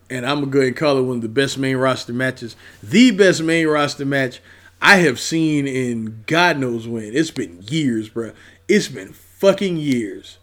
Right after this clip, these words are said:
Kofi Kingston versus Daniel Bryan, Bryan Danielson, for the W W E Championship. Am I really into this story? Nah. You know what I mean? I, I,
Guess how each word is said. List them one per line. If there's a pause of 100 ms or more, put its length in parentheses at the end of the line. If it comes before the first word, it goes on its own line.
(600)
Kofi
Kingston
versus
Daniel
Bryan, (320)
Bryan
Danielson, (380)
for
the
W
W
E
Championship. (1700)
Am
I
really
into
this
story?
Nah. (260)
You
know
what
I
mean?
I,
I,